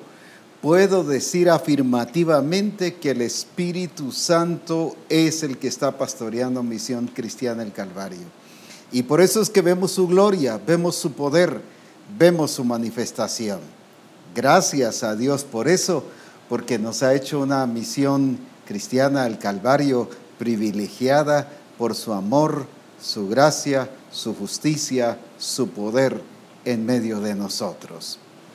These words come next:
Hemos regresado de un congreso muy fuerte y muy intenso en la gloria del Señor en Colombia,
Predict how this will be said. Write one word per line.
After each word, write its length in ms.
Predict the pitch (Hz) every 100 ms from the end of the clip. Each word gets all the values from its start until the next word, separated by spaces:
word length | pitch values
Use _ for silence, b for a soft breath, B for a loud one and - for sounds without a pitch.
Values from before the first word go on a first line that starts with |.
| - - - - - - - - - - B B B B - - - -
Hemos 240 | 180 254 226
regresado 760 | 180 131 131 - 185 208 190
de 120 | 143
un 100 | 160
congreso 800 | - 143 127 127 170 170 180 147
muy 340 | 123 127 170 170
fuerte 560 | - 160 170 - 170
y 100 | 131
muy 280 | 120 151 151
intenso 760 | 127 110 - 180 165 - 160
en 100 | 120
la 120 | 113 104
gloria 380 | 131 139 131
del 200 | 117 110
Señor 480 | - 113 98 135 143 120 117
en 140 | 104
Colombia, 680 | 113 110 113 95 87 90